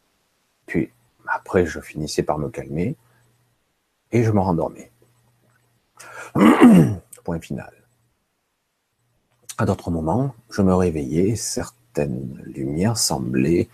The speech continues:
je sais même pas si on peut le dé-, décrire, décrire comme une lumière, des, des sen-, il y a, parce qu'il n'y a pas que la lumière, il y a les sensations, les impressions,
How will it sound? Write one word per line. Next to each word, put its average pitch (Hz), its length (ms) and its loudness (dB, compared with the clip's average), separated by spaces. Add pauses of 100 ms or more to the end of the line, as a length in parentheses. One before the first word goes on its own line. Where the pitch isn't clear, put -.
(880)
je - 120 -18
sais - 60 -20
même 69 180 -8
pas 73 240 -4
si - 100 -20
on - 40 -20
peut - 140 -18
le - 100 -18
dé-, - 140 -12 (760)
décrire, - 460 -10 (420)
décrire 98 380 2
comme 87 160 2
une 80 160 4
lumière, 104 460 4 (460)
des, 80 360 -8 (2000)
des 76 260 -8
sen-, - 400 -8
il 101 60 -2
y - 20 4
a, 107 40 2
parce - 140 -12
qu'il - 100 -14
n'y 80 60 -4
a - 60 -8
pas - 220 -4
que - 100 -6
la 82 120 -2
lumière, 85 280 0
il 101 60 0
y 90 60 -2
a - 20 -4
les 78 80 -6
sensations, - 600 -4
les 80 260 -4
impressions, - 800 -4